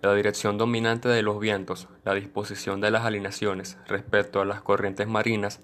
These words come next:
se presentan en varios tipos climáticos que son casi los mismos que se pueden encontrar en las latitudes intertropicales.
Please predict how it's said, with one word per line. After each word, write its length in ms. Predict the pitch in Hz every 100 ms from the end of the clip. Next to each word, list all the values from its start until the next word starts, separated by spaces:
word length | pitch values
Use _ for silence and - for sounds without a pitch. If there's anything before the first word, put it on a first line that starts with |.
| - - - _
se 200 | - 101
presentan 500 | 104 - 104 113 120
en 80 | 107
varios 260 | 107 113
tipos 320 | 117 113 127 120
climáticos 640 | 104 104 110 117 117 123
que 100 | 107
son 200 | - 104
casi 240 | 104 -
los 160 | 120 110
mismos 320 | 110 117 127
que 80 | 117
se 140 | -
pueden 240 | 98 101 113
encontrar 480 | 110 107 101 117 -
en 160 | 104
las 100 | 101
latitudes 540 | 104 101 95 107 117 120
intertropicales. 1040 | 113 113 113 113 101 98 - 98 92 95